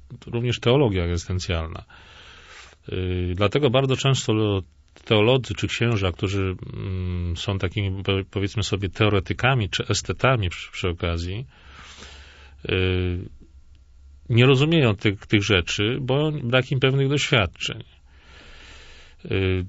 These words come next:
na-, najwięcej o tych sprawach wiedzą, y, ci, którzy mają to doświadczenie, a więc na przykład egzorcyści, duszpasterze,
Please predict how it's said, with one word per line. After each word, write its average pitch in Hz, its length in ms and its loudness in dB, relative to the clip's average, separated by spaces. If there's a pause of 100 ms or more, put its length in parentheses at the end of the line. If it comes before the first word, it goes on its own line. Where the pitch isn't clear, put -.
(120)
na-, 113 120 2
najwięcej 135 540 2
o 123 100 0
tych 117 160 -2
sprawach 123 420 2
wiedzą, 110 540 2 (920)
y, 92 260 -6
ci, 139 260 -2
którzy 113 320 -2
mają 110 280 4
to 98 120 -2
doświadczenie, 90 800 0
a 95 120 -2
więc 95 180 -4
na 101 60 -2
przykład 92 300 -4
egzorcyści, 98 600 -2
duszpasterze, 90 920 -2